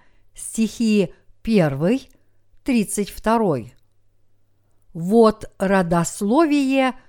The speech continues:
сынов Ноевых: Сима, Хама и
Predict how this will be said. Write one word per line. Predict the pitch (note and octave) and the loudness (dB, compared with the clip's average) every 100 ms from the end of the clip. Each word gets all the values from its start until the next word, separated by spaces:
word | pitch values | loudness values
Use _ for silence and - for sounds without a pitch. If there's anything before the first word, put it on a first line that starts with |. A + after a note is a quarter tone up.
| _ | _
сынов | - - C#4 D4 B3+ F#3 F3 F3 - - | -12 -6 0 2 4 4 2 0 -8 -8
Ноевых: | G3 G#3 A#3+ A#3 F#3+ D#3 C#3+ C3 - - - _ _ _ _ _ _ _ _ | 0 4 4 4 2 0 -2 -4 -8 -20 -20 _ _ _ _ _ _ _ _
Сима, | - - - G3+ F3+ D#3+ F3 A3 - _ _ _ _ _ _ _ | -8 -4 -2 0 0 2 0 -2 -6 _ _ _ _ _ _ _
Хама | - - - G3+ E3 D3 D#3 G#3+ B3+ - _ _ _ _ | -20 -8 2 4 4 2 0 0 -4 -10 _ _ _ _
и | - A3 A3 G3+ - | -2 2 2 2 -4